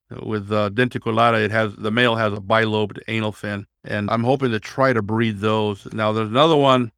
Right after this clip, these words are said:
that hasn't been tried, but I'm hoping that I can do it here, and that's Sanchezii. That's, that's a fish that's from Peru, and I've got two here right now,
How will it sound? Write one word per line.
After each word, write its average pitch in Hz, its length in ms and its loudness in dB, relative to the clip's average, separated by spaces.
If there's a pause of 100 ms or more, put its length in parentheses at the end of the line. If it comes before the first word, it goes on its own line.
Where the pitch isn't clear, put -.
that 117 160 0
hasn't 139 400 4
been 117 160 -2
tried, 117 560 2 (240)
but 123 80 0
I'm 120 100 2
hoping 127 280 2
that 110 100 2
I 127 120 4
can 113 160 -2
do 110 140 0
it 98 80 -4
here, 113 360 2
and 107 180 -8
that's 110 240 -4
Sanchezii. 101 840 -4 (180)
That's, 110 200 -4
that's - 240 -4
a 113 60 0
fish - 260 -2
that's 107 160 -2
from 104 200 -6
Peru, 110 420 0 (100)
and 110 320 -6
I've 113 240 -2
got 160 280 2
two 156 240 -2
here 139 300 0
right 113 220 2
now, 113 380 0